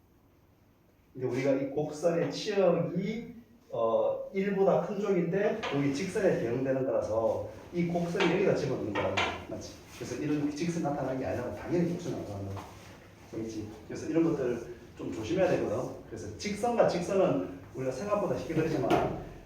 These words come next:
곡-, 직-, 곡선, 곡선 이런 것들은 쉽지가 않아. 그래서 어떻게 하느냐면, 자, 요렇게 해볼게. 요 문제 하고 손 들고 풀어볼게.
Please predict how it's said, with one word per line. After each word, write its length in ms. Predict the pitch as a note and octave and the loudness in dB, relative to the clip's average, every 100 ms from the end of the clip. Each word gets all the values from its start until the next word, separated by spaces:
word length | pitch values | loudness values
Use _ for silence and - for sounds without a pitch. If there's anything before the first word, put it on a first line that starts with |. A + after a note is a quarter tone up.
| - | -12
곡-, 220 | - E3+ | -8 -6
직-, 280 | - G3+ - | -6 -8 0
곡선, 380 | F#3+ F#3+ A#3+ A3+ | 2 4 2 0
곡선 240 | F3 E3+ | 0 2
이런 120 | D#3+ C#3+ | 0 2
것들은 180 | C#3 | 0
쉽지가 320 | - - F#3+ - | -2 -2 -2 0
않아. 380 | - - G2+ - - - - - - - - - - - - - - - - - E3+ | 0 -2 -4 -8 -14 -20 -20 -20 -20 -20 -20 -20 -18 -18 -18 -20 -20 -20 -20 -8 0
그래서 280 | E3 C#3+ | 6 8
어떻게 220 | E3+ F3+ F#3+ | 8 6 8
하느냐면, 880 | F#3 E3+ D3 D3 F3 F#3 F3 - - - - | 8 8 8 8 8 10 8 4 -2 -10 -2
자, 200 | - - | 2 4
요렇게 240 | F3+ F3 | 2 4
해볼게. 300 | - - - - - - - - - | 2 2 0 0 -2 -8 -16 -14 -4
요 40 | |
문제 280 | A2+ A2+ B2 | -2 -2 -2
하고 440 | C#3+ C3 A2+ A#2+ - - - - - | -2 -2 0 0 -2 -6 -12 -14 -10
손 100 | C3 | -8
들고 160 | B2+ A2+ | -6 -6
풀어볼게. 340 | - - G#2+ | -4 -2 -2